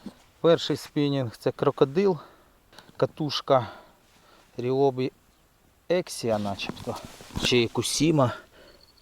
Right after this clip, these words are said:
Exia. Це в мене на хижака я її ставлю. Шнур No Name. Тут теж шнур No Name,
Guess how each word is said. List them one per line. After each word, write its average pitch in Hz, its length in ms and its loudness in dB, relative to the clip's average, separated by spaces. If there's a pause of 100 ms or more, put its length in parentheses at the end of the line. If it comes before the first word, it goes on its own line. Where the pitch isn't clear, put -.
(120)
Exia. 117 500 4 (960)
Це 139 140 -4
в 135 40 -4
мене 131 380 -2 (540)
на 131 80 -4
хижака 123 520 0
я 104 140 -2
її 98 180 -6
ставлю. 98 540 -4 (340)
Шнур 135 440 -2
No 139 360 2
Name. 156 440 0 (1400)
Тут 127 180 -6
теж 165 320 2
шнур - 640 -4
No 127 420 -2
Name, 156 360 0